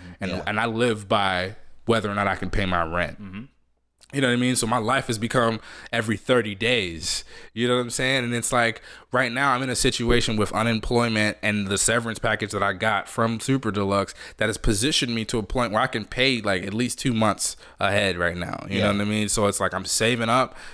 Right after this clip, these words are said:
Speaker 1: for the third month
Speaker 3: Mm-hmm.
Speaker 1: right now as we speak, and I don't have to pay that until, like, March. You know what I'm saying? So it's like, if I can continue to do that and start to maneuver and find ways to, like, get that thirteen hundred every thirty days,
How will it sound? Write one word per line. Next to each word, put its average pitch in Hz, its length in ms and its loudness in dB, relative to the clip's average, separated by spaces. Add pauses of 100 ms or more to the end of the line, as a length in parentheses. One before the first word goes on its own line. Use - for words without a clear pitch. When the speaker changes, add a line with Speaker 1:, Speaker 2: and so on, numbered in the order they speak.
(100)
Speaker 1:
for - 180 0
the 104 240 0
third 120 300 2
month 98 440 -2 (140)
Speaker 3:
Mm-hmm. 98 220 -6
Speaker 1:
right 107 200 0
now 101 440 0 (340)
as 110 240 0
we 98 140 -2
speak, - 480 0
and 95 120 -2
I 98 60 2
don't 104 140 4
have 107 100 -2
to - 80 -10
pay 113 300 0
that 113 340 0
until, 101 300 0
like, 98 220 2
March. 101 520 0
You 110 140 0
know 113 80 4
what 113 80 0
I'm 110 60 -6
saying? 117 300 2
So 110 220 4
it's 110 160 -2
like, 110 260 2 (400)
if 98 160 -2
I 123 140 2
can 151 160 -4
continue 135 480 2
to 104 80 2
do 117 280 2
that 120 540 0 (320)
and 98 220 0
start 120 280 2
to 120 100 0
maneuver 117 480 0
and 98 160 -2
find 117 400 0
ways 120 480 2
to, - 180 0
like, 92 420 0 (420)
get 117 240 -2
that 113 220 -2
thirteen 120 420 0
hundred 120 300 0
every 117 280 0
thirty 120 340 2
days, 127 640 0